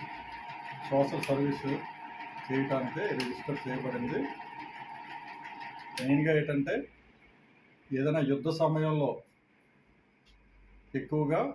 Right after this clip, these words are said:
ఇది ఉపయోగపడుతుంటది. ఆ, ఇప్పుడు చూడండి, మన ఇరాన్, ఇజ్రాయెల్ ఆ టైప్‌లోనే వార్స్ అవుతుంటాయి.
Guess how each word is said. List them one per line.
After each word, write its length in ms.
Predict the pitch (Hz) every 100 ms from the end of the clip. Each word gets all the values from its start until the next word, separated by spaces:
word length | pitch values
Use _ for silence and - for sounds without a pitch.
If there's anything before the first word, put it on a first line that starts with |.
| -
ఇది 100 | 131
ఉపయోగపడుతుంటది. 1000 | 123 151 151 139 135 135 - 123 147 139 - _ _ _ _ _ _ _ _ _ -
ఆ, 360 | 123 127 127 127 - 151
ఇప్పుడు 240 | 139 127 147
చూడండి, 320 | 151 156 156
మన 200 | 139 135 131 127 120 117 - - _ _ _ _ _ _ _ _ _ _ _ _ _ _ _ _ _ _ _ _ _ _ _ _ _ _ _ 135
ఇరాన్, 400 | 139 147 151 160 - - _ _ _ -
ఇజ్రాయెల్ 460 | 117 139 147 143 - 131
ఆ 60 |
టైప్‌లోనే 640 | 127 131 135 147 139 139 - - _ _ _ _ _ _ -
వార్స్ 320 | 120 131 -
అవుతుంటాయి. 560 | 131 131 131 - 135